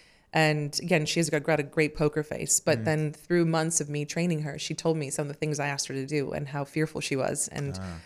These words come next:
Speaker 1: and how afraid she was to make a mistake.
Speaker 2: Oh.
Speaker 1: But she also said to me, like, "You gave me such a great baseline and so many tools, and I didn't mind having to ask you."
Speaker 2: Okay.
Speaker 1: So I think that I've always said to people, "I would rather you ask me than make a mistake."
Speaker 2: Mm.
Speaker 1: And again, it goes back to making a mistake, letting people make mistakes. But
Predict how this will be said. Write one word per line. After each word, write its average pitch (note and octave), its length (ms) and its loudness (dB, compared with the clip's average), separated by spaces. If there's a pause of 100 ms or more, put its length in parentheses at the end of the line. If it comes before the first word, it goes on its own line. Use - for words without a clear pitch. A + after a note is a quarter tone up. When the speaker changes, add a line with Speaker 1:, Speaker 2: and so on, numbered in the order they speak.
Speaker 1:
and D#3 260 2
how D#3 120 2
afraid E3 360 0
she - 80 -2
was D3 140 2
to D#3 80 0
make C#3 180 -2
a - 40 -8
mistake. C3+ 500 0 (200)
Speaker 2:
Oh. F2 180 -10
Speaker 1:
But F3 260 2
she - 260 4
also F3+ 240 4
said F3 240 2
to F3 60 0
me, D3 100 2
like, C#3 160 -2
"You D3+ 60 -2
gave D#3 240 2
me D3 100 0
such D#3 300 0
a - 20 -4
great D3+ 260 0
baseline D3+ 340 2
and C#3 80 -4
so D3+ 120 0
many C#3+ 140 -2
tools, D3 340 0
and D3 80 0
I - 20 2
didn't D3+ 220 0
mind D3+ 320 0
having C#3+ 260 -2
to - 120 -6
ask C3+ 260 -2
you." G#3 220 -2 (240)
Speaker 2:
Okay. - 220 -8
Speaker 1:
So F#3+ 120 6
I A3 180 6
think G3 300 -2
that D3+ 280 2 (100)
I've E3+ 200 4
always E3 200 2
said D#3 100 2
to D3 80 -4
people, D3 240 0
"I D3+ 80 6
would D3+ 140 2
rather D#3 240 4
you D3 140 -2
ask C#3 300 -2
me F3+ 340 -4
than D#3 120 2
make D3 220 -2
a - 20 -4
mistake." C#3+ 520 -2 (140)
Speaker 2:
Mm. A2 200 -2
Speaker 1:
And C#3+ 520 -2
again, D3 200 -2
it - 20 -6
goes C3+ 140 -4
back C3+ 160 -4
to - 100 -8
making B2+ 160 -6
a C3 40 -8
mistake, C#3 300 -2
letting D3 180 2
people C#3 180 -2
make B2+ 120 -6
mistakes. C3 360 -2
But C3+ 240 0